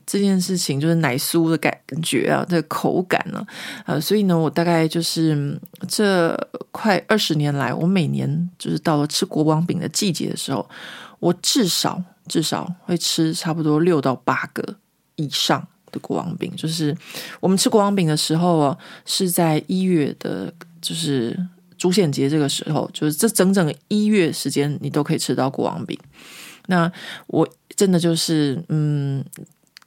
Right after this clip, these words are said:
吃东家的，吃西家，到处买，然后吃名店的，吃什么什么的。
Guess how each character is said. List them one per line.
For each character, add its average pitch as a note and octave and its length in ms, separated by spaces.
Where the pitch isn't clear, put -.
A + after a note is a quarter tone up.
吃 - 280
东 E3+ 320
家 D#3 280
的， D3+ 120
吃 D3+ 200
西 D#3 260
家， D#3 240
到 D#3+ 180
处 D#3 220
买， B2+ 300
然 - 100
后 E3 180
吃 - 160
名 D#3+ 340
店 D3 420
的， - 180
吃 - 180
什 - 140
么 - 100
什 - 120
么 - 140
的。 - 120